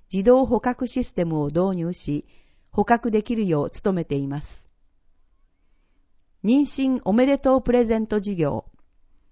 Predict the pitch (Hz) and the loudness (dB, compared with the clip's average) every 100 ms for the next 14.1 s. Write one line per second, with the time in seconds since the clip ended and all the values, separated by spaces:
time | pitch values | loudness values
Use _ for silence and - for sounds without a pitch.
0 | _ - - - 208 180 160 - _ _ | _ -16 -6 -2 2 2 0 -6 _ _
1 | _ _ _ 175 214 277 294 277 294 240 | _ _ _ 0 2 4 4 2 2 2
2 | 180 160 139 - 160 175 185 175 151 139 | 2 2 0 0 0 0 0 0 -2 -4
3 | - _ _ _ _ _ _ _ _ _ | -8 _ _ _ _ _ _ _ _ _
4 | 190 202 214 190 180 - - - - - | -2 -2 0 4 4 4 -4 -20 -6 4
5 | 262 269 254 247 240 240 208 170 160 160 | 6 6 6 4 2 2 2 2 0 -2
6 | - - - 226 277 - 269 254 240 233 | -6 -14 -2 2 2 0 -2 -2 -2 0
7 | 208 - 175 196 285 277 - 277 254 202 | -2 -2 -2 0 0 2 0 -2 0 -2
8 | 185 175 - 202 185 160 160 160 - 147 | -2 -6 -4 -2 0 0 -2 -4 -4 -4
9 | - - - 214 220 277 285 262 240 262 | -6 -18 -2 0 2 0 -2 -2 0 0
10 | 240 170 160 160 165 151 - _ 170 190 | 0 -2 0 0 -2 -4 -6 _ -4 -4
11 | - - 285 277 - 247 226 226 208 - | -4 -2 -2 -2 -2 -2 -2 -2 0 -2
12 | - 226 240 220 220 214 202 202 180 147 | -2 0 0 -2 -4 -4 -4 -4 -4 -4
13 | 156 - - - - 214 226 - 165 147 | -6 -12 -20 -18 -4 -2 -2 -2 -2 -2
14 | 139 | -6